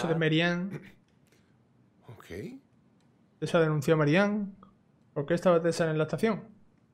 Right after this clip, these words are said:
Speaker 1: Eh, no, Tessa denunció a Marianne.
Speaker 2: Tessa reported Marianne to social services.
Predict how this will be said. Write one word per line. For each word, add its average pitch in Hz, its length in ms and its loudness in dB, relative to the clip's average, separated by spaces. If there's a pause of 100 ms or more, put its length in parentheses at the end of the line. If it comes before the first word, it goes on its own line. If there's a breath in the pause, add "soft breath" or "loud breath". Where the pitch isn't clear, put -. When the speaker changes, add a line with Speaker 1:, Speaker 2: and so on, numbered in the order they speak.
(720)
Speaker 1:
Eh, 147 340 2
no, 180 260 0
Tessa 208 220 0
denunció 151 300 2
a - 20 2
Marianne. 139 320 0 (1000)
Speaker 2:
Tessa 151 320 -14
reported 113 480 -12
Marianne 104 440 -12
to 95 80 -20
social 95 320 -16
services. - 680 -16